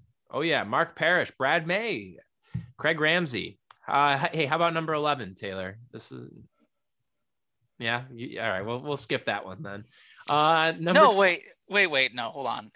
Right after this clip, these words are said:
Speaker 2: 'Cause seven, eleven, and fourteen are the French Connection ones.
Speaker 1: Yes.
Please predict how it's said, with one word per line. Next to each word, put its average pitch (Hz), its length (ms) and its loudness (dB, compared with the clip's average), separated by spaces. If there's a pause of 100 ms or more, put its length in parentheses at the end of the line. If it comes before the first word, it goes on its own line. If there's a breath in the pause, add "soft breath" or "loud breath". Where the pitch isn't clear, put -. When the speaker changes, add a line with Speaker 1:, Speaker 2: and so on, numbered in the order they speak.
Speaker 2:
'Cause - 240 -4 (360)
seven, 226 320 2
eleven, 190 280 4
and 156 100 -4
fourteen 139 380 -4
are 120 100 -6
the 113 140 -8
French 117 240 -6
Connection - 360 -8
ones. - 440 -14
Speaker 1:
Yes. - 560 -8